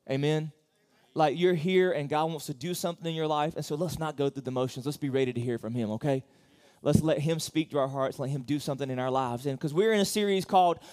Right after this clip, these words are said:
The Harvest, and we have been studying these scriptures, uh, about where Jesus makes that statement, "The harvest is plentiful, but the workers are few." And we've been challenged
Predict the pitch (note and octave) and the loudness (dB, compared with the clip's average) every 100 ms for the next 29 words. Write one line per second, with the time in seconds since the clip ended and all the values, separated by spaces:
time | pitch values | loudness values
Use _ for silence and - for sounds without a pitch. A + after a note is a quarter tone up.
0 | - - G3 D#3 A3 A3 C#3+ B2 - - | -20 2 4 6 6 6 2 -4 -6 -12
1 | - - - G3+ A3 G3+ A#3 C4 A#3+ F3+ | -20 -10 4 4 6 2 4 4 4 2
2 | A3 B3 A#3+ A3 - - A#3+ C4+ C4 B3 | 4 6 6 2 2 4 4 4 0 0
3 | A#3 - - A3+ - A#3 A3+ - F3 E3+ | -2 -2 0 0 2 -2 -2 -4 -4 0
4 | F#3 F3 G#3 G3+ F#3+ D3 B3+ C#4+ A#3 - | 2 4 4 4 0 0 -2 2 2 2
5 | - G#3 A#3 - A3+ - A3+ A3 G3+ G3 | 2 0 0 2 0 0 0 0 0 0
6 | F3+ A3+ B3 A#3+ A#3+ - F#3 - G#3+ A3 | 0 4 4 4 0 0 -4 0 0 0
7 | A3 G#3 F#3 F#3 F3+ E3 F#3+ G3+ G3 F3 | 2 2 2 4 2 4 2 2 0 2
8 | D#3+ D3+ F#3 F#3 D3 - - - E3 E3+ | 2 0 0 -2 -2 -6 -20 -2 0 2
9 | G#3+ C4 A#3 A3 G#3 G3 _ - - - | 0 2 4 4 2 -2 _ -12 -6 -2
10 | B3+ C4+ G#3+ C#3+ G#2 - | 4 4 6 2 -2 -10